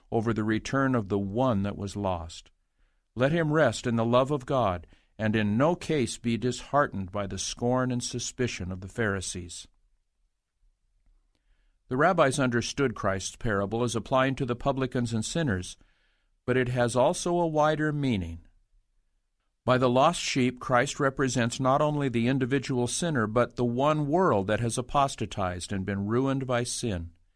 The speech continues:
This world is but an atom in the vast dominions over which God presides. Yet this little fallen world, the one lost sheep, is more precious in his sight than are the ninety and nine that went not astray from the fold.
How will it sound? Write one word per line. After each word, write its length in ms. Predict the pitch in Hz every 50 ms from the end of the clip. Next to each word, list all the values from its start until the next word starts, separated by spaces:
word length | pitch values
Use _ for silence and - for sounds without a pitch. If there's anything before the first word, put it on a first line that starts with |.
| _ _ _ _ _ _ _ _ _ _ _ -
This 180 | - 170 175 -
world 520 | 135 139 156 165 139 104 85 80 87 - - _ _ _ _ -
is 200 | - 110 107 104
but 220 | 98 107 117 117
an 180 | 110 101 101 - - -
atom 540 | 120 123 131 143 131 110 90 82 82 85 - _ _ _ _ _ -
in 160 | 104 101 98
the 100 | 98 95
vast 480 | 90 95 104 104 107 110 117 - - -
dominions 600 | 110 98 98 110 113 117 117 120 113 107 104 113
over 220 | 107 104 110 104
which 300 | 95 - 107 104 - -
God 260 | - 98 95 98 101 -
presides. 760 | - 117 110 - - 98 90 82 82 85 82 - - - _ _ _ _ _ _ _ _ _ _ _ _ _
Yet 300 | - 110 110 110 - -
this 280 | 107 127 151 147 - -
little 320 | 107 113 120 123 143 147
fallen 600 | 139 - - 117 113 113 113 120 123 127 131 127 120
world, 500 | 120 117 107 101 92 87 85 85 82 - _ _ _ _ _ _ _ _
the 100 | - 95
one 420 | 95 92 92 101 107 117 123 135 127
lost 500 | 113 101 98 101 104 110 123 - - -
sheep, 480 | - - - 151 147 123 95 - - - - _ _ _ _ _ -
is 160 | - 117 110 120
more 220 | 135 143 147 147
precious 580 | 147 - - 143 139 147 - - 170 160 - -
in 100 | 160 147
his 220 | 151 - 151 -
sight 400 | - - 160 139 113 95 82 -
than 160 | - 104 104
are 100 | 104 104
the 100 | 98 107
ninety 460 | 101 101 104 107 110 123 131 139 131
and 160 | 127 123 123 120
nine 300 | 120 117 113 104 101 98
that 140 | 92 -
went 280 | - 107 110 110 - -
not 240 | 110 107 104 110 117
astray 500 | 120 120 - - - 131 123 110 92 90
from 220 | 90 - 101 95
the 120 | 95 98 95
fold. 440 | - - 117 104 92 87 82 80